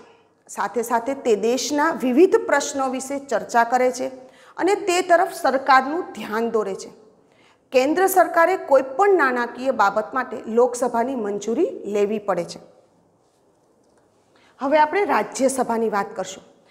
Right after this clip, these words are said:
રાજ્યસભા એટલે ઉપલું ગૃહ. તો પહેલાં આપણે એની રચના જોઈએ. તો કે આપણા દેશની રાજ્યસભાના કુલ બસ-, બસો પચાસ સભ્યો છે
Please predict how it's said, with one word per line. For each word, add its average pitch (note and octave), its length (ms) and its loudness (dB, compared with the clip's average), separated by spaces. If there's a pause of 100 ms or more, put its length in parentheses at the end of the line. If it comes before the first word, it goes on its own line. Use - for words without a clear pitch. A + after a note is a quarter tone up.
(180)
રાજ્યસભા A#3+ 680 -4
એટલે C#4 300 -4 (220)
ઉપલું B3 360 0
ગૃહ. E3+ 180 -6 (580)
તો G#4 80 4
પહેલાં F#4 540 4
આપણે D4+ 260 4
એની F4 180 2
રચના A3+ 420 -6
જોઈએ. F#3+ 280 -12 (500)
તો G#4 80 -2
કે G#4 120 0
આપણા F4 460 2
દેશની E4 400 -4
રાજ્યસભાના C#4+ 720 0
કુલ C#4+ 260 -4
બસ-, A3+ 580 -6
બસો B3+ 320 2
પચાસ D#4+ 580 2
સભ્યો G#3+ 320 -2
છે G#3+ 140 -12